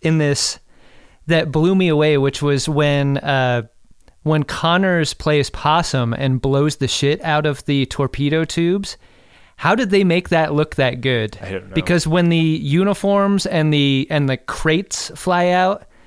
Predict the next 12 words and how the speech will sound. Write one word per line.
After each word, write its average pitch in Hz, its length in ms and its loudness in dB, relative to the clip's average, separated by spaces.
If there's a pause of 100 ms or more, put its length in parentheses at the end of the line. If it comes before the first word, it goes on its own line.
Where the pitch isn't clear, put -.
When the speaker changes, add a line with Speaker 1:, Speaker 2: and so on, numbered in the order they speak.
(720)
Speaker 1:
that 165 200 2
looks 196 260 0
fairly 170 560 2
photorealistic 147 1080 0 (320)
in 165 140 2
a 156 80 4
way 147 280 2
that 143 180 0
models 143 540 0
do 139 160 0
not 131 260 0
work. 127 380 -4